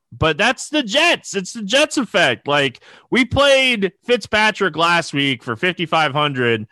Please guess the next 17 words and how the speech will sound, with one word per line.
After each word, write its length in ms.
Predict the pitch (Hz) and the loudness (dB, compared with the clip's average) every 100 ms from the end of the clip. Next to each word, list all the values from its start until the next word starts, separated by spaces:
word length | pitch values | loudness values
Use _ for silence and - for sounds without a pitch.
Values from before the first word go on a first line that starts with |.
| _ _ _ _ | _ _ _ _
and 180 | 135 135 | -4 -2
we 120 | 156 | 0
did 140 | 190 180 | 0 0
not 260 | 175 180 | 0 0
play 200 | - 175 170 | 2 0 2
enough 240 | 160 143 | 0 -2
Derek 300 | 143 151 135 | -2 0 -2
Carr 300 | 147 143 135 | 0 2 2
at 80 | 117 | 0
fifty-seven 520 | 131 123 113 123 117 | -4 -4 -4 -2 0
hundred 340 | 120 113 110 | -2 -2 -4
this 200 | 101 120 | -4 -6
week 180 | 120 110 | -4 -6
against 300 | 104 117 110 | -4 -6 -6
the 60 | 107 | -8
same 260 | 113 107 | -6 -6
defense. 600 | 98 92 - - - - | -6 -10 -12 -18 -20 -20